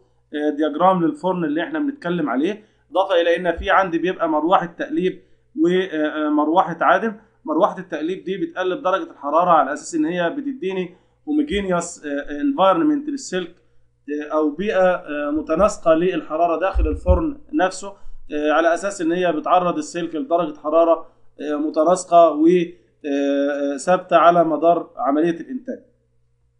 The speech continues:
مراوح التبريد بعد كده، ودي المرحلة اللي بتلي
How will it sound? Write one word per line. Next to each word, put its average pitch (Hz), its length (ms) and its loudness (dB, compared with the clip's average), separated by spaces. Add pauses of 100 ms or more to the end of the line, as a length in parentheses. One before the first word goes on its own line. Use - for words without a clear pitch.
(560)
مراوح 190 300 6
التبريد 196 440 0
بعد 165 200 4
كده، 190 260 0
ودي 190 140 -6
المرحلة 190 540 0
اللي 156 200 0
بتلي 175 480 -2